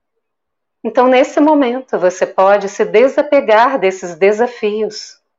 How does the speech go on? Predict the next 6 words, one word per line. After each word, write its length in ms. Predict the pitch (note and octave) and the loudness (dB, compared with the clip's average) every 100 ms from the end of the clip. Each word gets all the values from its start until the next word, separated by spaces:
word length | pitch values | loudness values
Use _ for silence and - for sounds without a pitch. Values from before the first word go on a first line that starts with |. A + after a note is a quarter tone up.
| _ _ | _ _
e 80 | G3 | -4
simplificar. 1200 | G3 - A#3 C4+ C4+ C4 C4+ B3+ - C#3+ C#3 - _ _ _ _ _ _ _ _ _ _ _ _ _ _ _ F#5+ C6+ _ _ _ _ _ _ _ _ _ _ _ _ _ _ _ _ _ _ | -4 -6 -2 -2 0 -2 -2 -8 -8 -8 -8 -18 _ _ _ _ _ _ _ _ _ _ _ _ _ _ _ _ _ _ _ _ _ _ _ _ _ _ _ _ _ _ _ _ _ _ _
Deixar 460 | G#3+ A3 B3 C4+ | -2 0 2 2
ir. 240 | B3 A3+ A3+ - _ _ _ _ _ _ _ _ _ _ _ _ _ _ _ _ _ _ _ _ _ _ _ _ _ _ _ _ _ _ - | 2 -2 -6 -14 _ _ _ _ _ _ _ _ _ _ _ _ _ _ _ _ _ _ _ _ _ _ _ _ _ _ _ _ _ _ -6
Deixar 380 | F#3 G3+ F#3 | -4 0 0
ir 320 | F3 G3+ - | 2 -2 -4